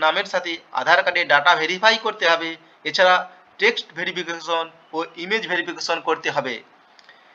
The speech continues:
এর জন্য কন্যাশ্রী ছাত্রীদের কী করণীয়? তাদের অরিজিনাল আধার কার্ড অথবা আধার কার্ডের কালার জেরক্স নিয়ে এবং ফটো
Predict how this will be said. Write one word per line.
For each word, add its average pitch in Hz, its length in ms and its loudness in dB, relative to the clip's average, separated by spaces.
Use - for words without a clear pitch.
এর 208 140 10
জন্য 247 200 6
কন্যাশ্রী 247 600 4
ছাত্রীদের 233 600 4
কী 240 80 0
করণীয়? 160 420 4
তাদের 180 280 6
অরিজিনাল 208 400 4
আধার 208 260 4
কার্ড 196 220 6
অথবা 185 300 0
আধার 202 280 2
কার্ডের 196 260 2
কালার 180 320 6
জেরক্স 202 360 -4
নিয়ে 175 180 -8
এবং 202 140 2
ফটো 185 300 0